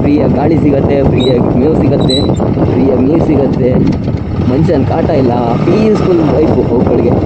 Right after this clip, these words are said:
So ಹೀಗಿರತ್ತೆ. ಅವು ಎಷ್ಟು ನೆಮ್ಮದಿಯಾಗಿದ್ದಾವೆ ನೋಡ್ರಿ ಗುರು, ಹಾಂ?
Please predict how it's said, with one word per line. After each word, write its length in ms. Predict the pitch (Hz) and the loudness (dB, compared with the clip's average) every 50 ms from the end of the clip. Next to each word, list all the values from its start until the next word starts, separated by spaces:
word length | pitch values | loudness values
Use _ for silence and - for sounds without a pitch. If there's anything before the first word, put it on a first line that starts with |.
| 107 - - - - - - - - - - - | 0 0 0 0 0 0 0 0 -2 -2 -2 0
So 340 | - 180 160 147 139 131 123 123 123 127 | 0 0 0 0 0 0 0 0 0 0
ಹೀಗಿರತ್ತೆ. 720 | 147 156 147 143 143 135 - - - - - - - - - - - - - - - - - - - - | 0 0 0 0 0 0 0 -2 -2 -2 -2 -2 -2 -2 -2 -2 -2 -2 -4 -6 -6 -6 -8 -8 -6 -2
ಅವು 180 | - 202 233 233 | 0 0 2 2
ಎಷ್ಟು 240 | 339 - - 233 214 | 0 0 0 0 0
ನೆಮ್ಮದಿಯಾಗಿದ್ದಾವೆ 680 | 180 165 196 254 277 269 262 262 226 202 190 190 175 | 2 2 2 2 2 0 0 0 0 0 0 0 0
ನೋಡ್ರಿ 200 | 160 147 143 139 | 0 0 0 0
ಗುರು, 220 | 131 131 123 143 147 | 0 2 0 0 0
ಹಾಂ? 600 | - - - - 147 156 151 - - - - | -2 -2 -4 -2 -2 -2 -2 -2 -2 -2 -2